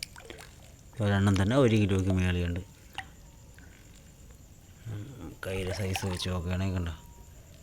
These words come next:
ചേട്ടാ, അതിൻ്റെ നോക്കണേ, മീൻ നോക്കണേ, കണ്ടോ? ഇത് ഇത്രയേ ഉള്ളൂ. അപ്പം നമ്മൾ ദാണ്ടെ ഇതിനെ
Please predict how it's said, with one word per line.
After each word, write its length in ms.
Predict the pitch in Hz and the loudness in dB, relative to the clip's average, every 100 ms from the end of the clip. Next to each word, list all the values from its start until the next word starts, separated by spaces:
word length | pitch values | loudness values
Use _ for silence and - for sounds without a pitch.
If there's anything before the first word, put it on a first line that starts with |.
| - - - - - - - | -20 -20 -20 -20 -20 -20 -10
ചേട്ടാ, 220 | 110 85 85 | -6 -4 -4
അതിൻ്റെ 200 | 85 85 - - - - - 101 | -4 -4 -6 -12 -12 -20 -12 -6
നോക്കണേ, 440 | 98 95 92 85 82 - - | -2 0 -2 -2 -6 -14 -8
മീൻ 160 | 107 101 | -4 -2
നോക്കണേ, 300 | 90 87 90 - | -2 -4 -6 -8
കണ്ടോ? 200 | 87 85 - - - - - - - - - - - - - | -6 -6 -10 -18 -20 -20 -20 -20 -20 -20 -20 -18 -18 -14 -12
ഇത് 200 | 113 113 113 | -8 -8 -4
ഇത്രയേ 320 | - 101 90 82 | 0 0 0 -2
ഉള്ളൂ. 200 | 90 87 - - - - - - - - - - - - - - - - - - - - - - - - - - - - - - - - - - - - - - - - - - - - - - - 120 104 | -4 -4 -6 -10 -10 -16 -18 -18 -18 -18 -18 -18 -20 -20 -20 -14 -14 -14 -20 -20 -20 -20 -16 -16 -14 -20 -20 -18 -18 -18 -20 -20 -18 -18 -20 -20 -20 -18 -18 -18 -20 -18 -14 -14 -16 -20 -20 -20 -14 -12 -8
അപ്പം 180 | 110 104 | -4 0
നമ്മൾ 200 | 107 104 101 | 2 4 2
ദാണ്ടെ 160 | 98 104 | 2 2
ഇതിനെ 180 | 98 | 2